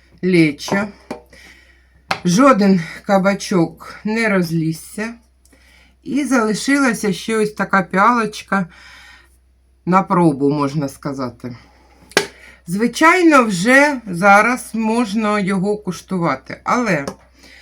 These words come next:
е, з досвіду минулих років хочу вам сказати, що не варто зараз куштувати. Так, це смачно, але залиште хоча б на добу. На добу, і щоб було холодненьке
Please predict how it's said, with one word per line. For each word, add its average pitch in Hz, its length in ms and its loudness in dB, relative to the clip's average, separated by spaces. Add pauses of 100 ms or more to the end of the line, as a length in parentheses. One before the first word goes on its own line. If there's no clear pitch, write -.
(540)
е, 180 340 2
з 165 80 -2
досвіду 269 480 2
минулих 254 520 4
років 208 560 -2 (760)
хочу 294 260 -2
вам 240 160 2
сказати, 180 680 -2
що 226 420 -6 (1160)
не 262 180 2
варто 156 460 2
зараз 147 380 0
куштувати. 135 800 -10 (220)
Так, 269 280 2
це 277 160 -2
смачно, 160 640 0 (400)
але 247 280 4
залиште 277 460 2
хоча 208 280 -2
б 180 80 -4
на 190 140 2
добу. 131 400 -4 (1000)
На 214 160 4
добу, 240 320 2
і 349 60 4
щоб 220 180 0
було 233 280 0
холодненьке 160 840 -2